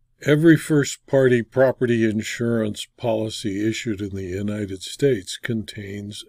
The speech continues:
an appraisal clause. Almost all of them define appraisal as being a type of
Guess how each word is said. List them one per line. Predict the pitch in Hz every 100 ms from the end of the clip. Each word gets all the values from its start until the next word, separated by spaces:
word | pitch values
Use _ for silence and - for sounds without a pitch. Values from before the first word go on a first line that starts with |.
| -
an | 120
appraisal | 113 _ - 160 139 107 101 87
clause. | - 98 78 67 - - - _ _ _ _ _ _ _ _ _ _ _ _ _ _ _ _ _ _ _ _ -
Almost | 123 127 120 117 - - - _
all | - 131 151 117
of | 85
them | 78 80 98 _ _ _ _ _ _ _ _ _ _ _ -
define | 123 95 - 131 147 160 160 - 113
appraisal | - 104 87 82 - 95 - _ _ _ _ _ - _ - 120
as | 123 110
being | 107 127 123 123 120 123
a | 123 123 123 - -
type | - - 170 127 92 - - _ _ _ _ _ _ _ _ _
of | 113 117 117 117 117 110